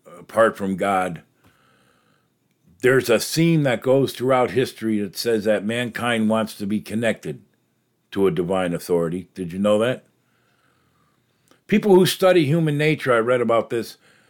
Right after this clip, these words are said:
throughout the ages have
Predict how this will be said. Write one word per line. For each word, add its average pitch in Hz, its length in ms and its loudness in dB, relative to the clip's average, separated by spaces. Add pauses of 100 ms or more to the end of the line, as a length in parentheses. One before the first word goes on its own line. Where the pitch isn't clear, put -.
(800)
throughout 190 400 4
the 202 140 2
ages 120 540 2 (1700)
have 135 260 0